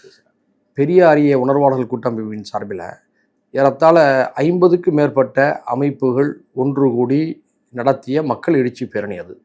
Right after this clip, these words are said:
Speaker 2: தன்னெழுச்சியாக மக்கள் வந்தார்கள். எங்கேயாவது வேன்லேயோ, பஸ்லேயோ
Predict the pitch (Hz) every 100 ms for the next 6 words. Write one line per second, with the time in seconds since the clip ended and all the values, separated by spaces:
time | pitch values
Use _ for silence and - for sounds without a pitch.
0 | - 151 190 170 - 147 139 104 110 98
1 | 101 90 - _ _ _ _ _ 135 143
2 | 147 151 156 151 131 151 143 135 139 131
3 | - 143 147 143